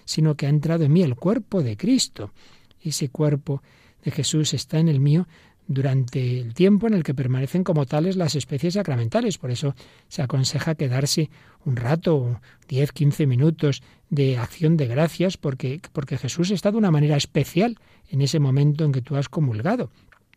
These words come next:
Y es como si abres la puerta a unos, a unos visitantes, "Pase, pase", lo metes en la habitación y te marchas. "Hombre, has recibido al Señor, quédate un rato", ¿no? Hablando con Él. La Eucaristía está orientada a la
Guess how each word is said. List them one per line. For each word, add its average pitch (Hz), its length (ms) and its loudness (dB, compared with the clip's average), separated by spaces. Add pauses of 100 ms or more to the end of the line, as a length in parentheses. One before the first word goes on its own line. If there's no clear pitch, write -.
(240)
Y 143 160 0
es 123 100 -2
como 139 200 2
si 135 160 0
abres 131 220 -2
la 131 120 -4
puerta 156 320 -2
a 117 40 -6
unos, 123 400 -4 (400)
a - 80 -8
unos 131 240 0
visitantes, 165 640 0
"Pase, 208 260 -2
pase", 185 300 0
lo 127 140 -2
metes 139 240 0
en - 20 -2
la 151 60 2
habitación 156 260 2
y 185 60 2
te 135 80 -4
marchas. 147 340 0
"Hombre, 135 280 0 (340)
has 131 100 -10
recibido 123 380 -4
al 123 80 -2
Señor, 139 300 0
quédate 151 300 2
un 127 100 2
rato", 139 340 0
¿no? 175 160 2 (340)
Hablando 127 580 2 (360)
con 131 180 0
Él. 98 140 -6 (260)
La 214 300 -2 (100)
Eucaristía 135 800 0 (360)
está - 220 -4
orientada 139 540 2
a 127 60 0
la 143 200 -2